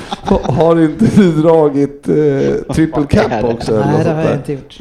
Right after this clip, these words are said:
Speaker 3: Nej, det här var min första. Men
Speaker 1: Ah.
Speaker 3: det är ju ett wildcard har jag tagit.
Speaker 1: Ja,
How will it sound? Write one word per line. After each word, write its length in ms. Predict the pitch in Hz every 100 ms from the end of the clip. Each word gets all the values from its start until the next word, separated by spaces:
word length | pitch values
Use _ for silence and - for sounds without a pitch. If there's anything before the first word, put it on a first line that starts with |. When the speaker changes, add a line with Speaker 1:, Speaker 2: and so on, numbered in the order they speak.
| 147 127
Speaker 3:
Nej, 120 | 131
det 60 |
här 60 | 156
var 80 | 160
min 160 | 147
första. 400 | 139 143 - 71 - -
Men 180 | 147 113
Speaker 1:
Ah. 200 | 131 135
Speaker 3:
det 60 | 151
är 20 | 143
ju 100 | 156
ett 100 | 139
wildcard 320 | 160 160 - 139
har 20 | -
jag 100 | -
tagit. 160 | - - _ _ -
Speaker 1:
Ja, 80 | -